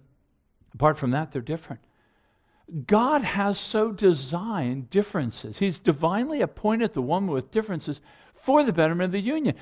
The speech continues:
But here's the rub. The rub is that they often irritate one another. Uh, the differences that the woman has, the man has, to, are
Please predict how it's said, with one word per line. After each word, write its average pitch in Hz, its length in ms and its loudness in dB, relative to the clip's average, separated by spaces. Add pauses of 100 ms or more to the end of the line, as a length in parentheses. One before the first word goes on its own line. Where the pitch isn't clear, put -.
(100)
But 220 100 6
here's 285 240 2
the 208 120 0
rub. 180 480 -2 (420)
The 214 120 0
rub 302 320 6
is 202 260 8
that 220 180 6
they 214 220 8
often 226 380 2 (140)
irritate 262 680 -2 (600)
one 113 280 -6
another. 95 220 -10 (580)
Uh, 214 100 8
the 202 140 2
differences 208 1040 2
that 147 160 -8
the 135 80 2
woman 175 320 0
has, 185 360 0
the 123 120 -4
man 180 260 0
has, 185 280 0
to, 180 180 0 (260)
are 208 200 -2